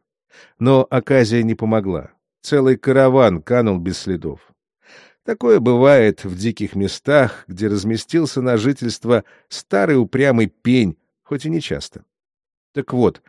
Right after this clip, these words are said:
Варенька постановила посещать единственного родного человека минимум раз в год, чего бы это ни стоило. Собственный план она претворяла в жизнь с завидным упорством,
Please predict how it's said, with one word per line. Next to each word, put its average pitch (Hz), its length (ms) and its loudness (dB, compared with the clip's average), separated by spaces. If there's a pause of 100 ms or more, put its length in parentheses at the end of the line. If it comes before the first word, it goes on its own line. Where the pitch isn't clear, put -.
(320)
Варенька 117 720 2
постановила 123 800 0
посещать - 800 -2
единственного 120 960 0
родного 113 560 0
человека 107 800 -2 (300)
минимум 147 640 4
раз 117 340 2
в 110 80 -6
год, 123 320 0 (240)
чего 113 360 -2
бы 120 120 0
это 113 240 2
ни 110 100 -2
стоило. 82 540 -10 (720)
Собственный 123 540 -2
план 135 340 2
она 101 180 2
претворяла 113 540 0
в 101 60 -4
жизнь 117 420 0
с 101 80 -4
завидным 120 520 0
упорством, 113 560 -4